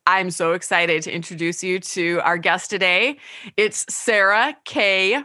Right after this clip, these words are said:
Ramsey. She's a toxic relationship specialist who has recently published a book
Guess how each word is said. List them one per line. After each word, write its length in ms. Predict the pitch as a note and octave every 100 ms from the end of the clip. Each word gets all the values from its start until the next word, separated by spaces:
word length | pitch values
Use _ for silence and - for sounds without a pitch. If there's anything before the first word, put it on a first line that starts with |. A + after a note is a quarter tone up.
| -
Ramsey. 760 | E3 F3 D#3+ D#3 E3+ D#3+ C4 F4+ - -
She's 280 | - F#3+
a 80 | F3
toxic 680 | F3 - G#3 G#3+ - B3+ -
relationship 800 | A3+ A3 F#3+ G3 A3 G#3+ A#3+ -
specialist 760 | - - G#3+ - A3 B3+ C#4+
who 100 | A3+
has 180 | F#3 F3
recently 680 | E3 A3 D4+ E4+ D#4 A3 A3+
published 460 | A#3+ F#3+ A3 -
a 60 | G3
book 380 | D#3+ E3 -